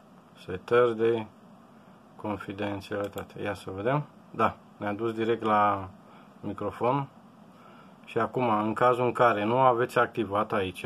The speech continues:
da, microfonul, dați în st-, dați în dreapta și-l activați microfonul, da? Și puteți să faceți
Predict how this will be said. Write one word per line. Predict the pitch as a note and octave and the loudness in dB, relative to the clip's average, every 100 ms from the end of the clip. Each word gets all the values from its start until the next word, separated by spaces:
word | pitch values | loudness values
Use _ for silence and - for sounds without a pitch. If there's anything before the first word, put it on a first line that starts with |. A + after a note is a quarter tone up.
| A#2 | -2
da, | G#2+ G#2 | 0 -2
microfonul, | A2 G#2 G2+ F#2+ - F#2+ G2+ D3+ D3+ - - - - - - - - | -2 -4 -6 -6 -4 -4 -2 -2 -4 -18 -20 -20 -20 -20 -20 -20 -6
dați | G#2+ A#2+ - | 0 0 0
în | A2+ | -8
st-, | G2 - - - - - - - - - - - | -8 -16 -18 -20 -20 -20 -20 -20 -20 -20 -20 -16
dați | - A2+ - | -4 -4 -2
în | B2 | -2
dreapta | A2+ G#2+ - G#2 A2+ C#3+ - - - - - - | 0 0 -2 0 0 -2 -10 -20 -20 -20 -20 -20
și-l | - A#2 | -8 -2
activați | A2+ A2+ A#2+ A#2 A2 - - | -2 0 -2 0 -2 -4 -14
microfonul, | G2+ F#2 F#2+ - F#2 F2+ | -12 -10 -10 -10 -8 -6
da? | F#2 C3 D3 - - - - - - - - - - - - - - | 0 0 0 -10 -20 -20 -20 -20 -20 -20 -20 -20 -20 -20 -20 -20 -20
Și | - A#2 | -12 -12
puteți | - A2 B2+ A#2+ | -8 -2 -2 0
să | - A#2 A2 G#2+ G2+ G2+ - - | 2 2 4 0 -2 -6 -12 -20
faceți | - - G#2 - G#2+ G2+ - | -10 -2 -2 -2 -4 -4 -6